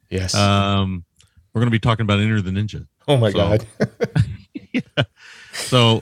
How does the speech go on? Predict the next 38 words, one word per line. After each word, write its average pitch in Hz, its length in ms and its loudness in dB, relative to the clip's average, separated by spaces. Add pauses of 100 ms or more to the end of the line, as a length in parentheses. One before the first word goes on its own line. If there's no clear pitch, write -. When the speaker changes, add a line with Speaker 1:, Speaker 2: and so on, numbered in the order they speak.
Speaker 2:
this 143 220 0
is 143 80 2
a 131 400 4
special 147 380 0
one, 113 380 -2
and 104 380 2
of 98 80 -6
course, 107 340 -2
uh, 95 400 0 (960)
I 117 160 0
had 110 160 4
to 95 60 -4
bring 95 380 -2 (480)
folks - 340 -4
I 101 80 2
know 92 200 0
who 87 180 0
appreciate 85 440 -4
ninjas 82 460 -6 (560)
as 87 100 0
Speaker 1:
Yeah. 82 40 -4
Speaker 2:
much 92 220 2
as 80 120 -2
Will 85 200 2
and 85 100 2
I 80 60 2
appreciate 80 400 -2
ninjas. 82 500 -10
So - 260 -12 (340)
Speaker 1:
Sm-, - 340 0
we're 117 120 -4
talking 131 220 0
about 107 140 2
my 92 80 0
childhood. 90 520 0 (480)
We 131 140 2
are, 113 160 2
Speaker 2:
Yeah. 123 120 2